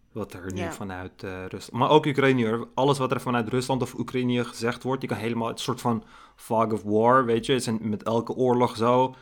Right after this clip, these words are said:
Speaker 1: De feiten zijn gewoon niet duidelijk, want iedereen heeft profijt van het verdraaien van de feiten. Dus, eh, ja, het is heel lastig om te, om te, om te beseffen van, eh, ja, wat is waar en wat is niet waar.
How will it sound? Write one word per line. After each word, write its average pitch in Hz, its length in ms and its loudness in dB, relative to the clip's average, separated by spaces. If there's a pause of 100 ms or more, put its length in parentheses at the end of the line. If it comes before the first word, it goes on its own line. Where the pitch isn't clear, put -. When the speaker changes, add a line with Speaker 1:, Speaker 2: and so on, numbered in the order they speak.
Speaker 1:
De 113 120 -10
feiten 110 380 -2
zijn 110 180 -4
gewoon 113 200 -2
niet 110 180 -2
duidelijk, 120 340 0
want 110 140 -2
iedereen 113 280 -2
heeft 107 180 -6
profijt 104 520 -4
van 101 340 -10
het 101 140 -14
verdraaien 104 560 -6
van 95 240 -14
de 101 100 -10
feiten. 110 540 -12 (440)
Dus, 113 340 -6
eh, 110 220 -4
ja, 110 220 -4
het 98 140 -12
is 107 120 -8
heel 135 140 0
lastig 127 440 -4
om 123 180 -4
te, 117 280 -2
om 110 120 -10
te, 113 260 -6
om 104 80 -14
te 110 100 -10
beseffen 110 440 -12
van, 104 400 -10
eh, 104 80 -10
ja, 101 160 -10
wat 95 180 -10
is 104 120 -8
waar 104 220 -6
en 104 120 -6
wat 101 120 -12
is 104 120 -6
niet 117 200 -6
waar. 104 240 -14